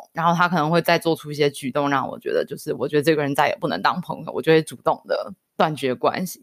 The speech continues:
所以我从小就一直有大概这样子一个 pattern。我大概每，生命，就是学习的每个阶段都大概有一个这样子的朋友，然后都会有一次这种变好的过程，然后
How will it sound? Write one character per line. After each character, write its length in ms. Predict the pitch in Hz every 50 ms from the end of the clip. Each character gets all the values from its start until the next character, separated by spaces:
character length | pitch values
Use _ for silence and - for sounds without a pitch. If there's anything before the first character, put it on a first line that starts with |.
| -
所 80 | - 220
以 40 | 220
我 100 | 202 160
从 300 | - - - 131 160 185
小 200 | 214 208 - 151
就 120 | 156 180
一 120 | 170 165 156
直 140 | - - -
有 300 | - - - - - - _ _ _ _ _ _ _ _
大 120 | - 175 165
概 120 | 175 165
这 120 | 156 160 165
样 160 | - - -
子 160 | - - -
一 60 | -
个 120 | - 180 160
pattern。 360 | - 170 147 127 156 190 165
我 120 | 180 185
大 120 | 220 294 320
概 240 | 381 381 359 320 262
每， 260 | 240 233 165 - -
生 220 | - - 269 254
命， 300 | 277 285 285 262 220 - -
就 100 | - 240
是 240 | 226 247 233 226 - - - - _ _
学 240 | - - 226 240
习 180 | 247 - 254 240
的 100 | 247 247
每 160 | 226 156 127
个 100 | 143 196
阶 180 | 190 - 202 202
段 160 | 220 208 185
都 120 | 190 185
大 140 | 170 170 151
概 120 | - 185 170
有 160 | 165 127 131
一 80 | 151 165
个 140 | 151 175 147
这 60 | 165
样 160 | 170 131 147
子 80 | 135 -
的 60 | -
朋 240 | - - - 151 143
友， 60 | 143
然 100 | 135 127
后 120 | 127 175 175
都 220 | - 180 180 190
会 160 | 190 190 170 151
有 160 | - 120 110
一 80 | -
次 200 | - - - 160
这 120 | 117 170 156
种 200 | - - - - _ _ - - _ _
变 200 | - 254 220 196
好 240 | 196 185 190 160 -
的 120 | - 175
过 200 | - 214 208 151 -
程， 180 | - - - - -
然 180 | - 104 107 139
后 340 | 165 175 165 - - -